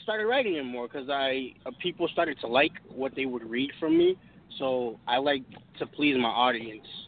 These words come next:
I'm a very pleasing person with my friends and with my family. So the fact that I, I had an audience for my poetry, that ended up me writing, to writing a lot more,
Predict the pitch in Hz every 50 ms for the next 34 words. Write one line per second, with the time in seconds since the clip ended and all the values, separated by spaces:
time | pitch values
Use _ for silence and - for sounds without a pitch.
0 | - - - - - - - - - 131 131 131 120 131 135 139 123 - 147 143
1 | 135 127 123 - - 139 135 - - 139 127 123 120 110 - - 139 135 135 131
2 | 117 117 113 117 113 113 110 107 113 131 135 135 127 117 113 113 110 - - 127
3 | 117 110 113 117 - - - - - - 123 117 - 143 139 131 - 139 135 131
4 | 127 127 - - 120 123 135 123 113 113 - 131 139 151 147 135 135 127 120 117
5 | - - 127 117 113 110 113 - 139 143 147 139 123 - - 123 120 123 - -
6 | - - - - - _ - - _ - - 131 139 131 139 139 135 - 139 143
7 | 139 127 131 127 135 131 123 120 _ _ - - - - - - - - - 214
8 | - - 135 139 131 135 143 143 131 135 143 _ _ - 127 131 131 131 123 123
9 | 110 120 - 139 123 131 127 120 120 120 110 110 113 101 95 120 131 135 117 107